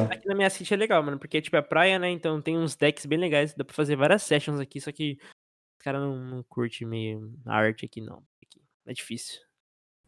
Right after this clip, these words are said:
Mas quem sabe, né? Vai que o, vai que o nosso podcast consiga, sei lá, abrir a cabeça de, das pessoas que moram aqui ou, e queiram tra-,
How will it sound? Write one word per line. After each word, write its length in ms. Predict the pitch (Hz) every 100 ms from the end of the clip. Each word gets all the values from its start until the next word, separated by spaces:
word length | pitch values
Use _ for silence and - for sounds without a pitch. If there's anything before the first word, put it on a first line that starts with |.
| _
Mas 120 | 160
quem 160 | 226 226
sabe, 320 | 190 156 156
né? 200 | 165 151
Vai 120 | 156
que 120 | 165
o, 400 | 180 156 135 123 120 _ _ _ _ _ -
vai 120 | 151
que 60 |
o 40 | 180
nosso 160 | 180
podcast 420 | 185 160 160 165 -
consiga, 560 | 170 175 165 147 135 123
sei 120 | 147
lá, 400 | 135 135 120 117 -
abrir 280 | 127 127
a 40 | 147
cabeça 400 | 147 139 139 135
de, 220 | 127 123 - _
das 160 | - 123
pessoas 380 | 139 - 127 -
que 160 | - 117
moram 240 | 123 117
aqui 420 | 110 - 131 147
ou, 380 | 120 113 107 113 - - - - _ -
e 80 | 131
queiram 280 | 143 135
tra-, 220 | 131 135